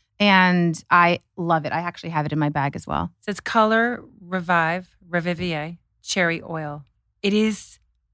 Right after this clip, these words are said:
Speaker 2: so good. It's so sexy. I put it on my eyelids. I'm telling you, it is just, and I love the applicator. The applicator is really big. I don't know. It's just, it's
Speaker 1: It's
Speaker 2: so
Speaker 1: a good
Speaker 2: good.
Speaker 1: one.
Speaker 2: Okay, we can't leave. I mean, this was really difficult to do. Our ninety products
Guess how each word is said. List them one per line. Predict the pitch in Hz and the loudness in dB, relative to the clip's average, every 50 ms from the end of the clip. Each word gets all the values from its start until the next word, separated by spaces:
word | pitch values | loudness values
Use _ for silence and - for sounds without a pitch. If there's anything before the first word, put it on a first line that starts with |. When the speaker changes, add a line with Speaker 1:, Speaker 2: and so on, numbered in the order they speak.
| _ _ _ _ _ _ _ | _ _ _ _ _ _ _
Speaker 2:
so | - - - - - - - 233 196 196 208 214 | -8 -6 -4 -4 -4 0 2 4 6 6 4 2
good. | 190 214 190 175 175 165 165 160 - - | 2 2 2 2 2 2 0 -2 -6 -6
It's | - - 185 - | -6 -6 -6 -4
so | - - - - - 202 185 185 196 208 | -8 -12 -12 -2 2 4 4 4 4 2
sexy. | - - 202 175 175 - - - - 170 160 151 156 - _ _ _ _ _ _ _ _ _ _ | 0 0 0 0 0 -2 -10 -8 -6 -4 -4 -4 -6 -10 _ _ _ _ _ _ _ _ _ _
I | - 220 | -10 -6
put | - - | -2 0
it | 214 | 0
on | 170 143 | 0 -2
my | - - 78 | -2 -6 -8
eyelids. | 73 65 65 - - _ | -8 -10 -12 -16 -14 _
I'm | - 202 | -4 -2
telling | 202 202 196 185 180 165 | 0 2 2 2 2 0
you, | - | 0
it | - 233 233 | 0 2 4
is | 247 247 214 190 | 4 4 2 0
just, | - 214 196 - - _ _ _ _ _ _ _ _ _ _ _ _ | -2 -4 -4 -6 -8 _ _ _ _ _ _ _ _ _ _ _ _
and | 233 240 | 4 4
I | 254 | 6
love | 247 262 269 226 | 6 6 4 4
the | 269 | 2
applicator. | - - 196 208 - 233 220 240 226 220 | 2 2 2 2 0 -2 0 0 0 2
The | 185 | 2
applicator | - - 220 - 247 233 240 214 | 2 2 0 0 0 0 2 0
is | 202 180 | 2 0
really | 190 190 185 190 | 0 0 0 0
big. | 165 - 170 170 175 180 175 - - | 0 0 0 0 0 0 -2 -6 -12
I | 185 180 | -10 -8
don't | 170 156 147 | -8 -8 -8
know. | 143 143 - | -10 -12 -14
It's | 190 - - | -16 -20 -20
just, | 175 - _ _ _ _ _ | -20 -20 _ _ _ _ _
it's | - 170 _ _ | -20 -20 _ _
Speaker 1:
It's | - - | -8 -4
Speaker 2:
so | 165 | -2
Speaker 1:
a | 277 | 0
good | - 254 | 2 2
Speaker 2:
good. | 233 | 2
Speaker 1:
one. | 196 170 165 156 147 - _ - - - - | 2 2 0 0 -4 -6 _ -20 -20 -6 -6
Speaker 2:
Okay, | 226 - 226 | -4 -2 0
we | 220 220 | 0 0
can't | 220 - 233 269 294 285 - 196 | 0 0 0 0 0 0 -2 -2
leave. | 180 185 202 214 196 165 151 156 - _ | -2 -2 0 0 -2 -2 -4 -8 -16 _
I | - | -4
mean, | 202 214 220 | -2 0 0
this | 247 247 - | 0 -2 -2
was | 370 349 - - - 214 196 - | -6 -6 -6 -8 -12 -16 -8 -2
really | 220 247 262 294 277 294 277 | 2 4 6 6 6 4 4
difficult | 240 - 254 240 - 247 - 233 226 - | 4 2 0 0 2 0 0 0 -2 -2
to | - 208 | -2 -4
do. | 180 - 226 214 185 160 | -2 0 0 2 2 2
Our | 175 175 190 | 4 4 6
ninety | 202 208 226 247 262 277 277 269 262 | 6 8 8 8 8 6 6 4 2
products | - - 254 233 240 233 190 - - - - - | 4 6 6 6 8 6 6 2 0 -8 -16 -20